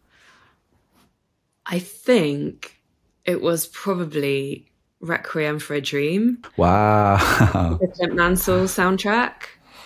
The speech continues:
Speaker 2: Yeah.
Speaker 1: And that was before that music, like, got used in, like, Lord of the Rings or, or anything. So it was
Speaker 2: Mm-hmm.
Speaker 1: like,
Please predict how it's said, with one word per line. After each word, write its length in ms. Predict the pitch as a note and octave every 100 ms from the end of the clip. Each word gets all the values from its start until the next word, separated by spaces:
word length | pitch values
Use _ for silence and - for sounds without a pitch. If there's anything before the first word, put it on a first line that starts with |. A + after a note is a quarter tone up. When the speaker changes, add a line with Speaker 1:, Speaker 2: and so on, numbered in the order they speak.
| -
Speaker 2:
Yeah. 300 | - F#2+ - - _ _ _ _ -
Speaker 1:
And 280 | G3 G3 -
that 200 | F#3+ E3+
was 160 | G3+
before 500 | F#3+ F3 - F3+ E3+
that 300 | D#3 C#3 - - _ _
music, 760 | F3 D#3+ D3+ C#3 - - - _ _ _ _ _ _ _ - _ _ _ _ _ _ _ _ _ _
like, 340 | D3 C#3+ - - -
got 160 | - -
used 280 | D3+ C#3 C3+
in, 120 | C3+
like, 120 | C#3+
Lord 200 | D3 C#3+
of 60 | C#3
the 60 |
Rings 260 | C3+ C#3 C3
or, 160 | C3 B2+ -
or 120 | -
anything. 440 | C3 C3 - B2+ B2
So 240 | - D#3
it 40 | -
was 140 | -
Speaker 2:
Mm-hmm. 80 | B2+
Speaker 1:
like, 340 | B2+ - -